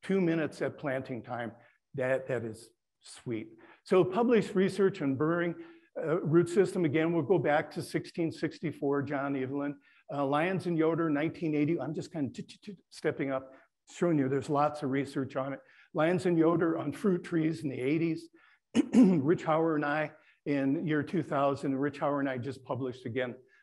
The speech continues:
last year, um, basically just experiment after experiment after experiment. Don't do it. Don't bury trees, plant trees. And how sh-, how deep should they be? Within an inch of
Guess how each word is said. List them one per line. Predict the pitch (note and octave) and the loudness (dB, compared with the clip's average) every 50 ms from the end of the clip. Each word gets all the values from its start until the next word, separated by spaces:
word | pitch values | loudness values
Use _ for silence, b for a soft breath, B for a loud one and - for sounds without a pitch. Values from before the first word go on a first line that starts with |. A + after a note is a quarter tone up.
| b - | b -4
last | C#3+ C3 B2+ C3 C3+ - - - | 0 0 2 0 0 -4 -4 -4
year, | C3+ B2+ B2+ A#2+ B B B B B B _ _ - | -2 -2 -2 -4 B B B B B B _ _ -8
um, | D3 C3+ C3+ B2+ A#2+ B2 A#2+ - - - - - - | -6 -4 -2 -2 -4 -6 -8 -10 -14 -16 -12 -2 0
basically | D3+ C#3+ D#3 D#3 - F3 - - F3 C#3+ D3 D3 D3 - - - _ _ _ - | 2 2 2 2 -2 -6 -2 0 2 2 2 0 -2 -8 -16 -20 _ _ _ -14
just | C#3 B2 - | -12 -10 -10
experiment | C3+ G#2+ - - - D#3+ D3+ D3+ D3+ D3+ D3+ - - | -10 -12 -10 -4 -2 0 0 2 0 -2 -4 -6 -8
after | A#2+ A2+ - - A2 | -14 -12 -8 -6 -6
experiment | A2 - - - D3+ C#3+ C#3+ C3+ C3+ C#3 C#3 b b b _ _ _ _ | -6 -8 -6 -2 0 0 0 0 -2 -4 -6 b b b _ _ _ _
after | _ B2+ A2 | _ -8 -8
experiment. | G#2 - - - C3+ C3 B2 B2 B2 B2+ - _ _ _ _ _ _ - | -8 -10 -8 -6 -6 -4 -4 -6 -10 -12 -14 _ _ _ _ _ _ -8
Don't | C#3 B2 G#2 - | -6 -6 -6 -8
do | A#2 G2 | -10 -12
it. | A#2 - - _ _ _ _ _ _ _ | -12 -14 -20 _ _ _ _ _ _ _
Don't | - D3 C#3 C#3 C#3 | -2 -2 -2 0 -2
bury | C#3+ C3 B2+ C3+ B2 | -2 -2 0 -2 -4
trees, | B2 - B2+ B2+ A#2 A#2+ | -4 -6 -6 -6 -6 -8
plant | - - - B2+ A#2+ A#2+ A#2+ | -8 -6 -4 -4 -4 -4 -6
trees. | - - G#2+ G#2 - - _ B B B B B B B B B B | -8 -10 -10 -10 -12 -16 _ B B B B B B B B B B
And | - D3 D#3 D3 D3+ D3+ | -2 0 2 4 2 2
how | C3 A2 - D3+ D3+ D#3+ | 0 -2 -2 0 2 2
sh-, | D#3 D#3+ - - - - | 2 0 -4 -10 -10 -8
how | B2 C3 | -6 -4
deep | B2 A2+ D3 D3+ D3+ - - | 0 0 0 0 0 -4 -8
should | - F#3+ D#3 | -6 -4 -2
they | D#3 F3+ | 0 0
be? | E3+ D3 F3+ F3+ F3+ | 0 0 0 0 -2
Within | F3 F3+ E3 C#3+ C#3 D3 D3+ D3+ D3 | -2 -2 -4 -4 -2 -2 -2 -2 -4
an | A#2 A2+ | -4 -6
inch | A#2+ A#2+ B2 - | -8 -10 -12 -14
of | - | -14